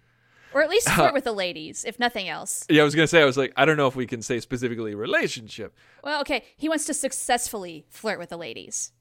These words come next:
Speaker 2: There you go.
Speaker 1: Bam.
Speaker 2: Uh, I think with Chekhov, if, hmm, because we got to see that side of him, I feel like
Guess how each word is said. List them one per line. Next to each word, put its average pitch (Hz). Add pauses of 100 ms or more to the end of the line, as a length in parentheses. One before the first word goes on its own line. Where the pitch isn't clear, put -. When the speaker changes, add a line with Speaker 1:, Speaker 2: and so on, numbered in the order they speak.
(120)
Speaker 2:
There 117
you 110
go. 87 (340)
Speaker 1:
Bam. 185
Speaker 2:
Uh, 131
I 139
think 269
with 151
Chekhov, 123
if, - (240)
hmm, 123 (760)
because 202
we 240
got 175
to 127
see 123
that 110
side 110
of 107
him, - (380)
I 135
feel 226
like 156